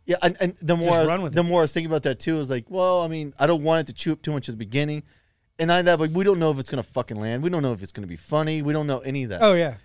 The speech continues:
Speaker 1: It's gonna be, it's gonna be a rough testing period.
Speaker 2: You know what it reminds me of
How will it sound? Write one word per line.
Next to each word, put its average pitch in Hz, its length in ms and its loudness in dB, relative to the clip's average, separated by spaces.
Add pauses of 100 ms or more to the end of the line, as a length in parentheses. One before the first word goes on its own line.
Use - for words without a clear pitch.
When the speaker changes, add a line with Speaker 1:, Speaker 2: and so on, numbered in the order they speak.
Speaker 1:
It's 185 160 2
gonna 220 160 0
be, 185 280 -2
it's 170 180 0
gonna 202 160 -2
be 175 100 -2
a 139 80 2
rough 143 560 2
testing 139 420 -2
period. 110 340 -4
Speaker 2:
You 180 60 0
know 214 80 0
what 226 100 2
it 226 40 4
reminds 165 400 -4
me 170 140 -6
of 165 200 -4